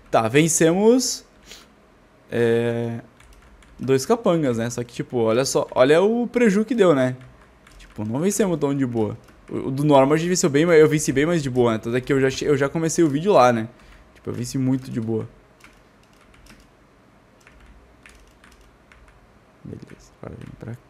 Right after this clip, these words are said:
cá, passa aqui, vem, bate,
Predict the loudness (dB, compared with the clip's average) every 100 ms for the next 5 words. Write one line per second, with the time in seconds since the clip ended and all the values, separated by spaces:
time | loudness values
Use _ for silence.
0 | _ -10 -8 -6 -8 -12 -18 -20 -18 -20
1 | -20 -16 -12 -12 -14 -18 _ -20 -20 -20
2 | -18 -14 -12 -12 -18 -20 -20 -20 -20 -20
3 | -20 -20 -16 -14 -16 -18 -16